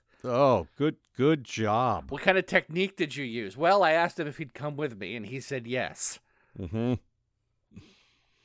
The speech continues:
Speaker 1: Do you know how hard it is to get him out of a Cheesy Dan's?
Speaker 2: <laughs> Have you been to a
Speaker 1: Uh,
Speaker 2: Cheesy Dan's? They're amazing.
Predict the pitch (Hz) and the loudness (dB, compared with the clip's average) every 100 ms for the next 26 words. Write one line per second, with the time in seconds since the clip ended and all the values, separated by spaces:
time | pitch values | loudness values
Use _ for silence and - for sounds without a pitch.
0 | _ _ _ - 101 127 143 151 127 139 | _ _ _ -6 0 2 4 4 6 4
1 | 147 139 - 113 127 127 127 117 - - | 4 0 -2 -2 0 0 0 -2 -4 -6
2 | 110 123 104 92 110 135 139 - 135 135 | -4 -4 -4 -4 -2 -2 4 4 4 0
3 | 131 131 127 127 123 - - _ _ _ | 0 0 0 0 -2 -4 -16 _ _ _
4 | _ _ _ - - 147 135 123 156 170 | _ _ _ -20 -10 -6 -6 -6 -4 -4
5 | - 175 165 175 170 175 190 139 143 123 | -4 -8 -6 -2 2 4 2 -2 -4 -4
6 | 127 143 147 - 90 - | -4 -6 -4 -6 -10 -16